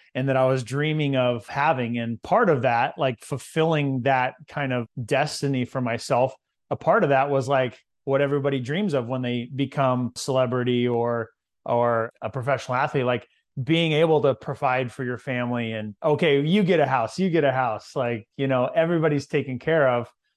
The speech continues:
but I had to start all over. So I, like, the chip got bigger for me. And it was like, "Okay, if, if I wanna get there and still fulfill, like, what I dreamt of," 'cause I would even tell my parents, like, "Hey, <laughs> you know, when I make it, like,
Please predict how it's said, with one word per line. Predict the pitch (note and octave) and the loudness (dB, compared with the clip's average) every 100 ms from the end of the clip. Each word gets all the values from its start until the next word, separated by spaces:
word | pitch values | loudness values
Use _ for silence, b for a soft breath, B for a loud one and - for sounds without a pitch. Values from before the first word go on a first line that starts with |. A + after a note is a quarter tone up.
| _ | _
but | C#3+ C#3+ | 0 2
I | |
had | D#3+ | 2
to | D#3+ | 0
start | - F3 D#3 | -2 0 2
all | C#3 B2 B2 | 2 0 0
over. | D3 A2+ G#2 | 0 -2 -8
So | - D3+ B2+ A#2+ - _ _ | -6 -4 -2 -4 -10 _ _
I, | A#2+ B2+ - | -4 -4 -2
like, | D#3 B2 | -2 -2
the | C3 | -4
chip | - - G3 C#3+ | -4 -2 -2 0
got | D#3+ D3+ A#2 | 0 0 0
bigger | C3+ B2+ A2 G2 _ | 0 0 -2 -8 _
for | _ C3 | _ -4
me. | B2 C3 A2 A2+ - - | 0 0 -2 -6 -10 -4
And | C3 | -2
it | |
was | B2 B2+ | 0 0
like, | C3 B2 A#2+ - _ - | 0 0 0 -6 _ -6
"Okay, | B2+ - B2 A#2 | -4 -2 -2 -2
if, | A#2 - | -4 -10
if | - A#2+ C#3 | -14 -6 0
I | D#3 | 2
wanna | E3+ D3 | 2 0
get | A#2+ D3 D3 | 2 0 2
there | D3+ D#3 D#3 - _ _ B2+ | 2 2 -2 -8 _ _ -12
and | A#2+ | -10
still | - D3+ C#3+ C3+ | -2 2 2 2
fulfill, | - C3 - C#3 C#3+ C3+ | -4 -10 -2 2 4 2
like, | A#2+ - | 0 -2
what | B2 C3 | -2 0
I | B2+ | 0
dreamt | B2+ B2 C3 C3+ | -2 -4 -4 0
of," | D3 D3+ | 0 2
'cause | D#3+ D3+ | 2 2
I | |
would | D#3+ E3 | 4 4
even | D3+ | 0
tell | - D3+ | 0 -2
my | D#3 | 0
parents, | B2+ D#3+ D3+ B2+ | -2 -4 -6 -4
like, | C#3 A#2+ - | -2 -2 -2
"Hey, | D#3 C#3 - | -2 -2 -4
<laughs> | |
you | E3 C#3 | -4 -2
know, | B2 | 0
when | C3+ | 0
I | C#3 | 0
make | C3 C#3+ C3+ | 0 -2 -2
it, | A#2 | -4
like, | A2+ A2 | -4 -6